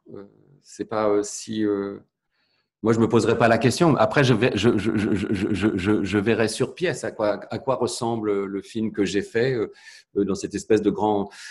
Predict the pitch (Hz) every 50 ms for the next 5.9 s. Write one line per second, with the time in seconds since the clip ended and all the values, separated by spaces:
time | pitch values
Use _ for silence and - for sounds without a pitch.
0 | - - - - 101 98 95 - - 113 110 113 110 - - - - 120 113 110
1 | 104 104 104 113 117 131 139 139 131 127 107 104 101 104 98 92 98 - 107 95
2 | 98 101 98 - - 107 - - 110 104 101 - - 117 - - 170 139 107 -
3 | 104 110 104 101 101 98 98 98 98 - - 104 98 98 98 98 104 - - _
4 | _ _ _ _ _ _ _ _ _ _ - - 104 101 101 101 - - 107 104
5 | 104 101 98 95 95 85 82 - - - - - - 110 104 104 101